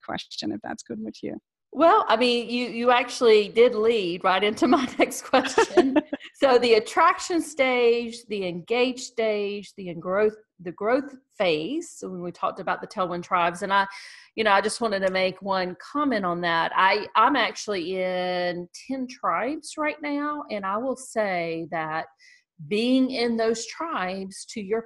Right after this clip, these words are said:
Speaker 2: point, that is where I have seen that my growth you know,
Speaker 1: Mm-hmm.
Speaker 2: traffic to my website, that is where I've seen that high amount of growth. And I,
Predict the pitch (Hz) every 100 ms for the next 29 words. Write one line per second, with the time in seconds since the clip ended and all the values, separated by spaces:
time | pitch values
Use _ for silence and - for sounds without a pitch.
0 | - 311 269 180 180 - _ 185 202 214
1 | 185 180 175 190 180 170 - 180 180 151
2 | _ _ - - 185 180 175 156 - 165
3 | 160 175 160 160 147 - 156 151 226 320
4 | - _ _ _ _ _ _ 185 160 208
5 | - 180 175 - 175 - 202 180 165 170
6 | 170 - 208 - 185 202 190 190 185 170
7 | 165 160 - 170 170 165 151 156 - -
8 | 180 165 151 160 147 147 160 - - 180
9 | 175 175